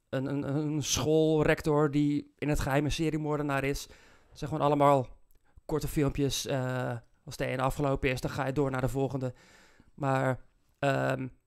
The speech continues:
alle personages komen ook wel even in mekaars verhaal voorbij en zo. Dat is wel, wel leuk om te zien. Het speelt zich allemaal af op één avond.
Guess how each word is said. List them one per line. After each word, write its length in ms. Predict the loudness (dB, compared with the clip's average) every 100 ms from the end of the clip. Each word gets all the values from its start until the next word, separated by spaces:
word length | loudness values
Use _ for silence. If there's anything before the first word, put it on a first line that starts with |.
| _ _
alle 200 | 0 4
personages 600 | 6 6 6 4 4 2
komen 260 | 4 6 6
ook 120 | 6
wel 120 | 6
even 300 | 8 8 6
in 120 | 2
mekaars 680 | 0 2 6 6 4 -2 -6 -4
verhaal 400 | -2 2 2 2
voorbij 460 | 2 2 2 2
en 80 | 0
zo. 200 | 0 -2
Dat 140 | -4 -4
is 60 |
wel, 220 | -2 -2
wel 100 | 0
leuk 200 | 2 2
om 60 | 0
te 60 | -4
zien. 240 | -4 -4
Het 100 | -8
speelt 220 | -4 -4
zich 100 | -2
allemaal 200 | -4 0
af 140 | 0 0
op 80 | 0
één 220 | 0 0
avond. 440 | 0 0 -4 -8